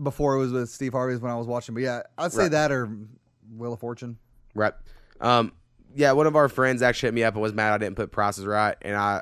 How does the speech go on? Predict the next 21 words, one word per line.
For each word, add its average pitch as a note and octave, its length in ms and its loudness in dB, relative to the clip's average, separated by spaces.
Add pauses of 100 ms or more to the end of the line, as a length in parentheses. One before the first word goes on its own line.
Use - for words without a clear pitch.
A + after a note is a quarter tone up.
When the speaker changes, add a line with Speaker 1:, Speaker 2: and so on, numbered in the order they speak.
Speaker 2:
I B2 80 2
meant D3 200 0
to C3+ 60 -8
talk B2+ 200 2
about A#2+ 180 2
why A2+ 160 4
I - 40 0
didn't G#2+ 260 -4
put A2+ 160 0
it B2+ 160 -2
'cause A#2 160 -10
it A2 80 0
was A2 240 0
on G#2+ 100 -2
my G#2 80 -2
list G#2+ 400 -4
previously, B2+ 640 -2 (380)
but A#2+ 100 2
I B2+ 100 4
just C#3 200 -2
think B2+ 260 -2